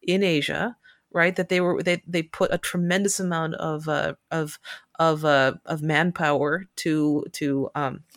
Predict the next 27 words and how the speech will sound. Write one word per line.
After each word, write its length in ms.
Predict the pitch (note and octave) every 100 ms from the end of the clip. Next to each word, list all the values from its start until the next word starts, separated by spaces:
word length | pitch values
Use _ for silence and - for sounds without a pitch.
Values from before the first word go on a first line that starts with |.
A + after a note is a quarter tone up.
| _ _ _ _ _ _ - - - -
to 140 | -
fulfill, 500 | - G#3 - D3 F3
and 100 | F#3
it's 200 | F3+ -
paying 360 | - G#3+ A#3+ A3+
off 360 | A3+ D#3+ -
massively, 720 | - F3+ A3+ A#3 F3+ C#3 - - - - - _
right? 360 | E3 D#3+ F3 - - - _ _ -
Um, 360 | F3+ E3+ E3+ -
in 160 | G3 F#3+
the 80 | F3
case 320 | G#3+ F#3+ G3+
of, 240 | F#3+ F#3 F#3
in, 180 | F#3+ F3
in 140 | - F#3
the 60 |
case 260 | F3 F#3 -
of 120 | F3
a 320 | E3+ D#3+ D3+ - _ -
borderline 520 | E3+ F#3 F#3 F#3 F#3
fascist, 720 | - F3 E3+ F3 E3+ - -
uh, 60 | F3
you 180 | E3+ E3
know, 140 | D#3+
sympathizing, 1040 | - F#3 F3 F3 E3+ E3+ E3+ E3 D#3+ D#3+ D#3
you 80 |
know, 260 | D#3 D3